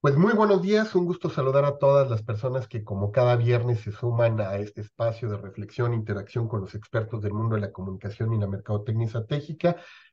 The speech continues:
Les saludamos desde el Human and Not Human Communication Lab de la Facultad de Comunicación de la Universidad de Anáhuac, donde nos encontramos generando, pues, este espacio interactivo con el cual, pues, tratamos de profundizar en los problemas de la cultura digital, en todos estos nuevos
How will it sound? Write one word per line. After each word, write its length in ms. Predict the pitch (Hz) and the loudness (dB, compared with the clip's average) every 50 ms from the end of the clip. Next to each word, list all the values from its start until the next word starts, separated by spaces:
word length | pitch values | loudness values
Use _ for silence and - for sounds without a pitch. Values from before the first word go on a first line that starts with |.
| _ | _
Les 160 | - 110 107 107 | -2 -2 0 0
saludamos 680 | - 113 107 117 113 127 127 127 123 127 127 123 110 | 0 0 0 2 2 4 4 4 4 4 2 2 2
desde 240 | 110 107 101 101 101 | 0 -2 -2 -4 -4
el 120 | 98 - - | -6 -6 -6
Human 280 | - 123 120 123 113 110 | -4 -2 0 0 0 0
and 100 | 107 110 | 2 2
Not 220 | 113 117 - - | 0 0 -2 -4
Human 180 | 120 120 120 113 | -8 -8 -8 -8
Communication 600 | - 101 101 101 104 - 117 107 104 120 113 110 | -8 -8 -8 -6 -6 -4 -6 -4 -4 -4 -4 -2
Lab 220 | 113 120 120 117 - | 0 0 0 0 -2
de 80 | 113 | -4
la 100 | 98 98 | -8 -8
Facultad 400 | - - - - 101 98 - 110 | -10 -12 -14 -14 -10 -6 -4 -4
de 120 | 107 104 - | -4 -4 -6
Comunicación 540 | 107 101 101 98 92 - 98 - 113 110 | -8 -8 -8 -8 -8 -12 -12 -10 -10 -8
de 120 | 107 107 101 | -8 -8 -10
la 60 | 98 | -10
Universidad 460 | 95 95 92 95 - - 110 110 110 | -10 -10 -12 -12 -12 -8 -4 -2 -2
de 60 | 110 | -2
Anáhuac, 420 | 110 113 120 117 117 123 123 113 - | 0 0 -2 -2 -2 -4 -6 -8 -8
donde 220 | 107 101 98 101 | -12 -12 -10 -10
nos 160 | 95 92 - | -12 -12 -12
encontramos 680 | 101 98 90 104 101 101 - 110 110 110 113 117 113 - _ - - - - - _ _ | -14 -14 -12 -12 -12 -6 -4 -4 -4 -4 -4 -10 -12 -14 _ -20 -20 -20 -20 -20 _ _
generando, 840 | - - 117 107 104 107 104 113 113 117 113 113 117 117 113 - | -10 -8 -6 -4 -4 -2 0 2 2 2 2 -2 -6 -8 -8 -8
pues, 180 | - 107 98 - | -8 -10 -8 -8
este 220 | 120 117 - 131 | -8 -8 -6 -6
espacio 580 | 117 - - _ _ 123 123 120 113 - - 123 | -8 -8 -10 _ _ -4 -4 -4 -4 -6 -6 -6
interactivo 840 | 113 107 107 107 101 101 101 - _ 120 117 113 110 113 113 110 | -6 -6 -6 -6 -4 -6 -6 -8 _ -4 -2 0 0 0 0 -2
con 200 | 107 101 98 101 | -4 -6 -8 -8
el 100 | 95 92 | -8 -10
cual, 360 | - - 110 110 107 107 110 107 - _ _ _ _ _ | -8 -4 0 0 0 0 -2 -6 -10 _ _ _ _ _
pues, 160 | - 110 107 - | -10 -10 -6 -4
tratamos 680 | - 113 113 110 - 131 135 135 139 143 143 123 110 | -4 -2 -2 -2 0 0 0 2 2 0 -2 -2 -2
de 140 | 120 113 107 | -4 -4 -4
profundizar 800 | - 110 107 107 - 117 110 107 104 107 104 - 131 139 147 156 | -6 -8 -8 -8 -6 -4 -4 -2 -2 -4 -4 -2 -2 -2 0 0
en 140 | 139 120 | -2 -2
los 340 | 107 101 95 95 95 - - _ _ _ _ _ _ _ | -4 -4 -6 -8 -12 -18 -20 _ _ _ _ _ _ _
problemas 720 | - 113 110 110 113 123 127 123 123 131 127 123 113 110 | -4 -2 0 0 2 2 0 0 0 0 0 0 0 0
de 120 | 107 117 113 | 0 0 2
la 200 | 113 113 110 - | 2 0 0 -2
cultura 380 | 107 104 - 117 117 113 113 | -6 -8 -4 -4 0 0 0
digital, 580 | 107 104 - - 104 - - 117 120 127 127 117 | 0 -2 -4 -8 -10 -4 0 0 2 2 0 0
en 180 | 107 107 104 - | -2 -4 -4 -4
todos 320 | - 113 113 113 107 110 | -4 -4 -4 -4 -4 -4
estos 280 | 107 107 - 117 107 104 | -6 -6 -6 -6 -4 0
nuevos 400 | 110 110 110 110 107 107 - | 2 2 2 2 0 -2 -4